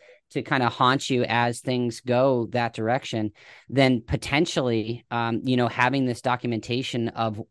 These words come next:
which calls you were on, uh, in what years, this, this definitely paints the picture of what, I guess, you know, would be helpful for you to know, t-, to reflect on,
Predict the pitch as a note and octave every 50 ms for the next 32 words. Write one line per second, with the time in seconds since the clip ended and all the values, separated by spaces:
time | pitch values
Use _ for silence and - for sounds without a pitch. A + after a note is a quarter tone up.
0 | - - A#2 B2 C3+ C#3 D3 D3+ C#3+ - - - C3+ C3+ C3 C3 C3 C3 B2 A#2+
1 | A2+ A2+ B2 C3 C3+ C3 B2 A#2 A2 - - - A2+ A2+ A2+ A2+ - - B2 A#2
2 | A2+ A2+ A#2+ B2 A2+ - A2+ A2 B2 C#3+ E3 D3 B2+ A#2+ A2+ - - A2 B2+ C3+
3 | - - - - C3 C#3 C3+ - - C3 C3+ - E3 C#3 - - - D3 C#3+ -
4 | - - B2 A2 - - D#3 D3 - - - D3 C3 A#2+ - - A2+ A2+ A2 A2
5 | A#2 A#2+ A#2+ A#2+ G#2+ - - - - - _ _ _ _ _ _ - C3 B2 C#3
6 | C3 C3+ - - - - - _ - - _ _ _ _ - C#3 C3+ C3+ B2+ C3
7 | C3+ C3+ B2 D3+ D3 A#2+ D#3+ F3+ A3 - - C#3 A#2 - - C#3+ C3 C#3 D3 C#3+
8 | C3+ B2 B2 C#3 F3 F#3 C3+ G2+ D#2+ D2+ - - - _ _ - - D#3 B2 B2+
9 | C3+ A#2+ - - B2+ B2 B2 - - D#3 D#3+ E3+ F#3+ G3+ G#3+